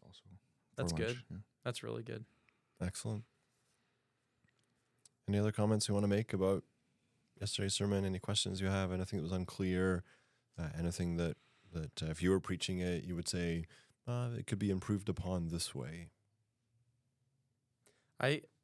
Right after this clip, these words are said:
Speaker 2: I really appreciated when you read some of the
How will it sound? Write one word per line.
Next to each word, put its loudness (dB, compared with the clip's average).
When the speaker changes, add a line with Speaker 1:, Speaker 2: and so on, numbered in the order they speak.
Speaker 2:
I -2
really 0
appreciated -4
when -4
you -6
read -6
some -4
of -10
the -6